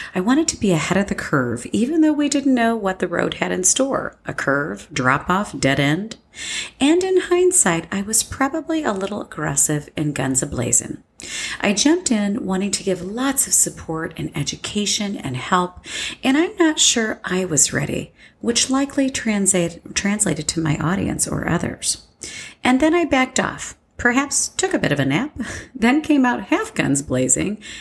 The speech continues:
and then settled into what my clients actually needed from me. I got back to my roots, my why, and took a hard look at the numbers and what I can be doing to make an impact for the community I serve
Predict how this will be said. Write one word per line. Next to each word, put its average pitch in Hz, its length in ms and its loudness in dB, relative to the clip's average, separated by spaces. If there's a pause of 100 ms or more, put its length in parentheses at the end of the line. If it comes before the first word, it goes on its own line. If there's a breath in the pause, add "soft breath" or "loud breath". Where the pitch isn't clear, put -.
(220 loud breath)
and 392 140 4
then 427 160 -2
settled 247 380 2
into 196 280 -2
what 170 160 -2
my 170 120 -4
clients 151 500 0
actually 151 480 0
needed 135 320 -2
from 117 260 -6
me. - 260 -8 (440 loud breath)
I 240 100 2
got - 240 -2
back 262 220 0
to - 100 0
my 226 140 0
roots, - 640 -2
my 151 200 2
why, 233 520 0
and 170 140 0
took 156 180 -2
a 151 60 0
hard 220 380 0
look 208 180 -2
at 208 80 -2
the 190 100 -2
numbers 151 480 0 (400 loud breath)
and 190 240 2
what 196 140 2
I 202 80 2
can 196 180 2
be 170 140 0
doing 151 320 0
to 156 140 0
make 143 220 0
an - 100 -4
impact 196 480 0
for - 120 0
the - 120 -4
community 190 580 0
I 185 100 2
serve 139 540 0